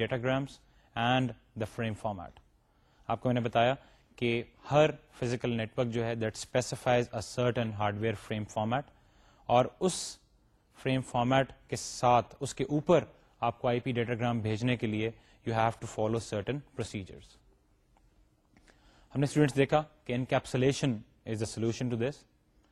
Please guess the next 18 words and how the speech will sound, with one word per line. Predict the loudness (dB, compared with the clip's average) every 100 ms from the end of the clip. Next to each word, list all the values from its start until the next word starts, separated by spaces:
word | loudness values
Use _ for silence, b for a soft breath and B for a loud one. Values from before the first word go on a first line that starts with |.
| b b -6
ہم | -4
ہر | 0 0
آئی | 0 -4
پی | -2
ڈیٹاگرام | -2 -2 -2 -2 -2
کو | -2
انکیپسولیٹ | -2 -2 -2 2 2 2
کر | 0 0
دیں | 0 -2
گے | -4 B -6
into | -4 -2 0
the | 0
data | 2 2 0
area | 0 -2 -4 -6
of | -6 -6
your | -4
hardware | -4 -2 -2 -4
frame. | -8 -10